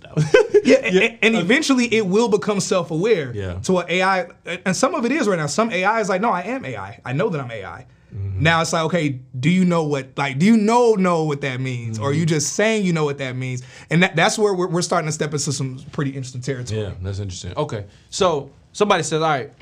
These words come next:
Speaker 1: maybe I don't wanna get into the sales side. I just, you know what, s-, since the tech space is booming, I'll just be a recruiter for the tech space."
Speaker 2: Yeah. <laughs>
Speaker 1: 'Cause that's front facing. So that I, if I attach myself, what, what are your thoughts on that? Person that says that.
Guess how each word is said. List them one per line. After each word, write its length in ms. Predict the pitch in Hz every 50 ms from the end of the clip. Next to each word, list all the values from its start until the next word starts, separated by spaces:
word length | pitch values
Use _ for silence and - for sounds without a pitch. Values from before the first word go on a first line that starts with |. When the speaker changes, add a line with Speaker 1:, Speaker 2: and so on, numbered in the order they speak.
| - -
Speaker 1:
maybe 200 | 208 220 208 190
I 100 | 190 190
don't 100 | 180 175
wanna 140 | 165 160
get 140 | 147 143 139
into 200 | 131 123 127 117
the 80 | 101 95
sales 400 | - - - 151 143 143 135 127
side. 480 | - 123 113 110 110 107 104 98 92 87 - _ _ - - _ - -
I 100 | 233 277
just, 160 | 269 180 - -
you 60 | 185
know 140 | 202 214 202
what, 180 | 190 - - _ _
s-, 200 | - - - -
since 320 | - - - 156 143 127 131
the 100 | - 131
tech 220 | 123 - 143 131 127
space 240 | - 127 117 110 110
is 60 | 113
booming, 380 | 113 139 180 190 160 156 160 160 - - _ _ _ -
I'll 120 | - 143 156
just 160 | 151 127 131
be 80 | 143 143
a 40 | 135
recruiter 540 | 120 113 - - 202 180 147 135 143 165 - - _ _ _ _ _ _ _ _
for 180 | - - 165 160
the 120 | 143 127
tech 240 | 123 - 139 120 117
space." 480 | - - 240 240 - - - - - _ - -
Speaker 2:
Yeah. 220 | 160 156 135 - - - - - - -
<laughs> 380 | 226 - - 277 - - - - - - - - - -
Speaker 1:
'Cause 120 | - 190
that's 240 | 160 190 202 - -
front 240 | - 160 151 127 -
facing. 360 | 123 127 131 127 127 143 139
So 100 | - 165
that 240 | 165 170 170 - -
I, 140 | 143 156 180 143
if 100 | 143 131
I 100 | 156 160 156
attach 340 | 143 - - 190 190 165 170
myself, 520 | 165 156 151 156 - 147 143 156 185 - - _ _ _ _ _ _
what, 200 | - 165 196 202
what 80 | 185 175
are 60 | 175
your 80 | 165 156
thoughts 240 | 160 151 123 98
on 120 | 104 98 92
that? 140 | 85 73 - - -
Person 240 | - 135 120 101 95
that 80 | 92 90
says 220 | 90 92 90 90
that. 180 | 92 85 71